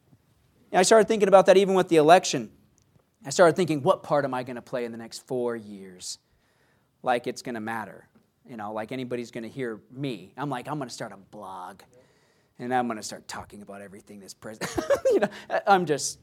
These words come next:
you know, throwing out. I mean, my mind just goes to all these things like, "We're gonna change the world." And then I'm like, "I gotta go to work." Okay, <laughs> so, you know.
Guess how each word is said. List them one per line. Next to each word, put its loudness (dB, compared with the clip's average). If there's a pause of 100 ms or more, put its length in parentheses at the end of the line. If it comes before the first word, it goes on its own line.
you -12
know, -6 (240)
throwing -4
out. -10 (160)
I -6
mean, 2
my 12
mind 8
just 2
goes 8
to 6
all 12
these 6
things 2
like, 0 (520)
"We're 4
gonna -4
change -10
the -4
world." -12 (140)
And -8
then -4
I'm -4
like, -6 (140)
"I 0
gotta 2
go -6
to -6
work." -20 (380)
Okay, -16 (240)
<laughs> -20
so, -8 (880)
you 4
know. 4